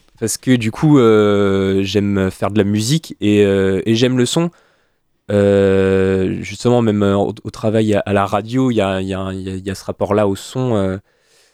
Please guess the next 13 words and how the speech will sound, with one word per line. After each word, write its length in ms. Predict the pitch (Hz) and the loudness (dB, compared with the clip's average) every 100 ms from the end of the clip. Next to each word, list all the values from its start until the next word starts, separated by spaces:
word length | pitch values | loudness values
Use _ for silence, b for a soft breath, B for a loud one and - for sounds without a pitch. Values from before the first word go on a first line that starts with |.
| _ _ _ - | _ _ _ -4
Et 100 | 110 | 0
donc, 240 | 113 113 | 0 0
euh, 140 | 110 101 | 0 0
c'est 180 | - 107 | -2 -2
les 120 | 101 | 0
deux 240 | 110 120 | 0 2
options 260 | 113 - 123 | 0 -2 -2
majeures 340 | 113 104 120 | 0 0 -2
que, 240 | - 98 92 | 0 0 0
que, 240 | - 95 | -2 -4
que 160 | - 98 | -2 -4
je 120 | 92 | -2
vois. 300 | 107 131 | 0 0